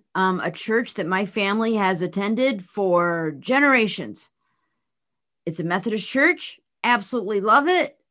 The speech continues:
I'm still a member there. People are wonderful,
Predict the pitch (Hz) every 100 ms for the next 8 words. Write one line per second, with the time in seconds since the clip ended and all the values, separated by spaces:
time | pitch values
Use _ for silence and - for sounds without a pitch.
0 | _ _ - 160 156 - 208 185 196 247
1 | 302 302 294 294 294 254 _ _ _ _
2 | _ _ _ - 277 285 285 269 262 254
3 | 262 - 247 247 240